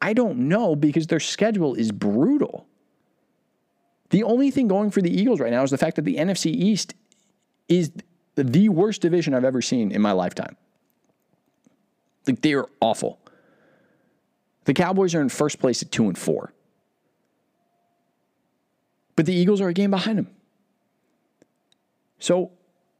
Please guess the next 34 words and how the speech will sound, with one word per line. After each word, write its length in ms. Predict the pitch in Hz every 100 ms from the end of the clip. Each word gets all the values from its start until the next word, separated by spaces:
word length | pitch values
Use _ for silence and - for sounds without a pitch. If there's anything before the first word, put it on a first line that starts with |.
| _
yeah, 280 | 139 220 247
the 120 | -
Eagles 360 | 160 190 240 190
could, 320 | - 214 190 - 196 - _ _ -
could 160 | 208
turn 180 | 180 175
this 140 | 175 165
around. 380 | 160 220 - - _ _ _ _ _ _ _ _ _ _ _ _ _ _ _ _ _ _ _ _ -
They've 140 | 139
gotta 200 | 147 147
win. 380 | 107 139 156 131 -
I, 120 | 123 -
at 200 | - -
this 180 | 196 277
point, 400 | - 320 339 -
you 100 | 214
could 120 | -
probably 220 | 392 269
win 200 | 190 143
six 320 | - - 196
games 380 | - 127 160 151
and 100 | 104
win 100 | 110
the 80 | 98
damn 300 | 85 104 113
division. 500 | 90 85 156 - 127 _ _ _ _ _ _ _ _ -
So 120 | 202
realistically, 640 | 202 190 180 220 165 143
they've 160 | 156 156
only 180 | 185 175
gotta 160 | 170
win 180 | 147 -
five 280 | - 170 143
games. 400 | 143 202 202